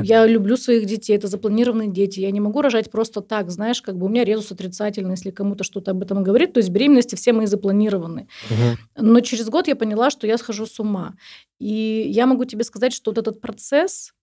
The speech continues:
Speaker 1: м, так скажем, ну, поиска себя, он ещё занял примерно год с копейками. И в тот момент у меня появилось вязание. Я не вязала тринадцать лет до этого. То есть я в детстве там когда-то училась,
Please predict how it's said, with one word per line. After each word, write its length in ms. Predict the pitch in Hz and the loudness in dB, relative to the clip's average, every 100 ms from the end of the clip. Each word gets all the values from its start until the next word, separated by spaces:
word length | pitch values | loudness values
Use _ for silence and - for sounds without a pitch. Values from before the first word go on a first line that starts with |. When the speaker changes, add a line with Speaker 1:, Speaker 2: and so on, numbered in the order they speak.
| _ - | _ -18
Speaker 1:
м, 120 | 233 | -18
так 140 | - - | -16 -16
скажем, 720 | - 214 208 196 196 190 254 226 | -10 -6 -4 -4 -6 -6 -4 -2
ну, 80 | |
поиска 480 | 226 240 226 220 - | 0 4 4 4 -6
себя, 440 | - 214 208 302 233 | -10 -6 -2 0 0
он 160 | 208 | 0
ещё 260 | 202 - 220 | -2 -2 0
занял 300 | 208 196 180 | 0 -2 -6
примерно 460 | 196 190 196 185 180 | -6 -6 -4 -4 -6
год 340 | 180 269 320 | -2 -4 -4
с 60 | - | -8
копейками. 720 | 220 226 226 220 196 190 - - - _ - | -6 0 0 0 -6 -10 -14 -20 -20 _ -10
И 140 | 214 | -6
в 60 | 202 | 2
тот 180 | 240 240 | 2 4
момент 340 | 226 220 220 | 2 0 -2
у 40 | |
меня 120 | 208 202 | -4 -4
появилось 480 | 202 202 202 190 | -2 0 -2 -4
вязание. 640 | 185 180 202 226 302 320 294 | -8 -6 -2 0 0 -2 -6
Я 120 | 208 | -2
не 120 | 220 214 | 0 0
вязала 280 | 208 208 | 0 -2
тринадцать 520 | 196 214 214 196 - 202 | -2 -4 -6 -6 -8 -6
лет 200 | 185 196 | -6 -4
до 80 | 220 | -4
этого. 360 | 240 240 220 | -4 -6 -8
То 120 | 214 | -6
есть 120 | 208 214 | -4 -2
я 60 | |
в 60 | 202 | 2
детстве 280 | 220 226 180 | 2 0 -6
там 160 | 185 | -8
когда-то 380 | 175 180 190 185 | -6 -4 -4 -4
училась, 540 | 196 202 330 359 330 | -8 -6 -2 -2 -2